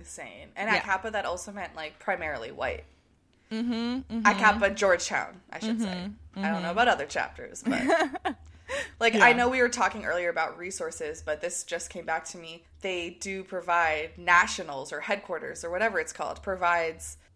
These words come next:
Speaker 1: some job resources that you can, like, log into your little account and, like, download or whatever. And one of them was about interviewing. And first and foremost, it was like, you need to wear a suit. Like, people who wear skirts, like, don't get interviews. And I was like, "What is this?" Because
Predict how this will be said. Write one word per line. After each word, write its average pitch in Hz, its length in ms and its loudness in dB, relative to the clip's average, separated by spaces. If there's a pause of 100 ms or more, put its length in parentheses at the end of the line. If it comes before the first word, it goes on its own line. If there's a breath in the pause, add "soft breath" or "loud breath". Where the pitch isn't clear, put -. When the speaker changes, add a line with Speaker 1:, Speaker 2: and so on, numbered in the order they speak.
Speaker 1:
some 226 400 2
job 202 380 4
resources 156 600 -8
that 156 100 -2
you 180 80 -10
can, 185 120 -10
like, 170 160 -8
log 165 220 2
into 214 160 -6
your 220 100 -4
little 220 200 -2
account 170 580 0
and, 165 100 -12
like, 165 180 -8
download 185 580 0
or 156 120 -4
whatever. 160 640 -2 (300 loud breath)
And 185 400 2
one 196 120 -4
of 208 60 -4
them 208 120 -2
was 190 100 -6
about 190 220 -2
interviewing. 165 480 -8
And 175 100 -14
first 226 220 0
and 269 80 -12
foremost, 180 400 -4
it 165 60 -4
was 165 100 -10
like, 165 160 -6
you 180 80 -12
need 190 100 -8
to 180 60 -8
wear 156 140 -2
a 156 40 -8
suit. 143 480 -6 (160)
Like, 170 180 -6
people 180 220 -10
who 190 100 -8
wear 165 180 -2
skirts, 156 500 -6
like, 151 240 -6
don't - 280 -4
get - 180 -6
interviews. 151 420 -10
And - 80 -14
I 160 80 -8
was 170 140 -12
like, 156 240 -10
"What 226 320 -2
is 262 260 -2
this?" 151 260 0
Because 185 540 0